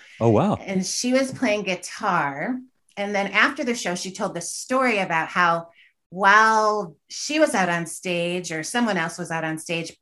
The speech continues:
Speaker 2: backstage, one of the dancers had sprained her ankle and there was all this stuff going on backstage, but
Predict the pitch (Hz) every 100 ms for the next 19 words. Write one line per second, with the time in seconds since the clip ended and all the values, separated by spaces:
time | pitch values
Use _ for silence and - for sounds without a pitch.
0 | - 214 247 254 - 180 170 165 151 190
1 | 214 - 160 185 214 240 240 165 160 165
2 | - _ _ - 180 - - 233 247 226
3 | 185 170 202 247 247 165 160 165 170 165
4 | 160 254 269 254 202 - - 294 285 -
5 | 220 208 226 233 202 196 185 - 294 277
6 | 262 254 190 202